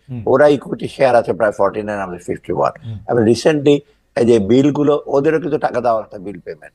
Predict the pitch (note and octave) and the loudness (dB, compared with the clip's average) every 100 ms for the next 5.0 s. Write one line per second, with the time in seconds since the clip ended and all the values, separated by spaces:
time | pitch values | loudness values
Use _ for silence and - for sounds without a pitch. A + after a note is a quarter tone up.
0 | _ A#2+ G#2+ C3 C#3 C#3 C#3 C3 B2+ B2+ | _ -8 0 2 2 2 2 2 0 0
1 | C3 A#2+ C3 A#2 G#2 A2+ G2+ F2+ E2+ E2+ | -2 -2 -4 -6 -4 -2 0 0 -2 -6
2 | F2+ F#2 G#2+ D3+ D3 - A#2+ C3 D3+ E3 | -8 -6 -4 0 0 0 -2 -4 -2 -4
3 | - _ _ - E3 F3+ F3+ F3 - A#2 | -6 _ _ 0 2 4 2 0 -6 -2
4 | C#3+ C#3+ C#3 A#2 G#2+ G#2 G2 G2 A#2 A#2+ | -2 -2 -6 -8 -6 -4 2 4 4 2